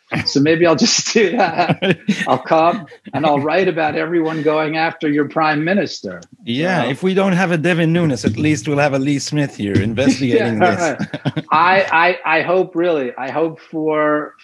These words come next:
Speaker 1: for all of my, uh, for all of my Israeli friends that you are, that you do wind up with someone like that. You do come up with a Devin Nunes, people who
Speaker 2: Oh, we need
Speaker 1: stick
Speaker 2: one.
Speaker 1: up for, you know, not just the vague idea of the abstract truth,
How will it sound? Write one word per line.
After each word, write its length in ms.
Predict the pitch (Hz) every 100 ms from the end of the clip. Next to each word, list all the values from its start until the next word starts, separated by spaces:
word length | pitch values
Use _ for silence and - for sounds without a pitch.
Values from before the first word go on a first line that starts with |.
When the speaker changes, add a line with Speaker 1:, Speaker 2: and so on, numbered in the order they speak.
| -
Speaker 1:
for 340 | 151 147 147
all 200 | 139 147
of 160 | 151 135
my, 420 | 147 143 139 139
uh, 320 | 139 139 131 131 _ _ _ _ _
for 120 | 127
all 160 | 127 139
of 100 | 131
my 220 | 139 135
Israeli 380 | 131 123 131 127
friends 400 | 113 143 131 123
that 140 | 107 110
you 220 | 117 123
are, 480 | 127 127 123 113 - _ _ _ _ _
that 140 | 107
you 100 | 117 120
do 220 | 143 165
wind 320 | 143 135 127
up 220 | 127 113
with 140 | 123 117
someone 280 | 120 117
like 200 | 113 110
that. 80 | 117
You 140 | 113 120
do 200 | 151 160
come 180 | 139
up 140 | 135 113
with 120 | 123
a 20 |
Devin 340 | 117 120 117 120
Nunes, 380 | 117 113 107 -
people 380 | 135 120 127
who 340 | 117 123 120 113 - 123
Speaker 2:
Oh, 140 | 131
we 120 | 123 120
need 120 | 123
Speaker 1:
stick 180 | 147 117
Speaker 2:
one. 80 |
Speaker 1:
up 200 | 143 139
for, 600 | 123 143 139 131 127 123 123
you 80 |
know, 320 | 127 135 147 131
not 320 | 120 143 160
just 300 | 175 - - _ _ _ _ -
the 240 | 135 143 -
vague 480 | 120 131 151 160 156
idea 320 | 143 139 156
of 60 | 127
the 100 | 135
abstract 560 | 139 131 - 139 -
truth, 320 | - 165 151